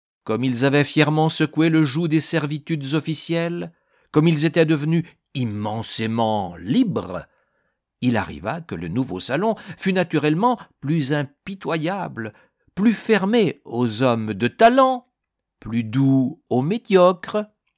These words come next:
plus accessible aux galantes faveurs que l'ancien. Du coup, toutes les jeunes élèves de l'atelier Julian, que corrigent messieurs Bougreau, Boulanger, Jules Lefebvre,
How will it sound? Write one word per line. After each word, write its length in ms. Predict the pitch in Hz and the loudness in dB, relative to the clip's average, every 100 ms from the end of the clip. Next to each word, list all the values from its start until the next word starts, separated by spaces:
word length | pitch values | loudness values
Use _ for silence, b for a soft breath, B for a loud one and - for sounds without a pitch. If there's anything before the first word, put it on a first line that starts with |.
| _ | _
plus 280 | - 90 82 | -14 -10 -8
accessible 880 | 85 - - 85 - 160 101 92 82 b b | -8 -6 -4 -2 0 0 -2 -6 -12 b b
aux 120 | 107 | -8
galantes 680 | 95 123 120 120 110 - 98 | -2 0 2 2 -2 -6 -10
faveurs 720 | - 92 92 156 180 180 165 B B _ | -6 -6 0 2 4 2 -2 B B _
que 80 | - | -8
l'ancien. 680 | 104 127 175 - 165 151 151 _ _ _ _ _ _ _ _ _ _ _ | -6 -4 -2 -2 0 -2 -2 _ _ _ _ _ _ _ _ _ _ _
Du 280 | 80 90 | -18 -16
coup, 420 | - 127 135 127 _ _ _ _ _ _ _ | -4 0 2 0 _ _ _ _ _ _ _
toutes 280 | - 294 - | -8 -6 -4
les 240 | 120 113 | 0 2
jeunes 500 | 101 120 113 104 92 | 0 0 -2 -2 -4
élèves 800 | 98 113 123 117 101 87 78 78 | -4 0 0 0 -2 -8 -14 -16
de 140 | 76 95 | -14 -8
l'atelier 500 | 101 104 92 92 101 | -8 -6 -6 -6 -6
Julian, 600 | 92 120 123 135 107 - b b b b b | -2 -2 0 0 0 -4 b b b b b
que 80 | 147 | 2
corrigent 520 | - - 247 123 117 B B | 4 4 4 0 -6 B B
messieurs 320 | 113 120 117 | -4 0 -2
Bougreau, 540 | 135 233 185 147 147 | -2 -2 2 4 4
Boulanger, 1000 | 143 92 110 110 139 139 110 113 120 127 | 0 -4 -4 -2 -2 -4 -4 -4 -4 -8
Jules 380 | 98 98 90 95 | -10 -10 -8 -4
Lefebvre, 800 | 127 135 - 95 104 95 101 98 | -4 -4 -4 -4 -4 -8 -12 -18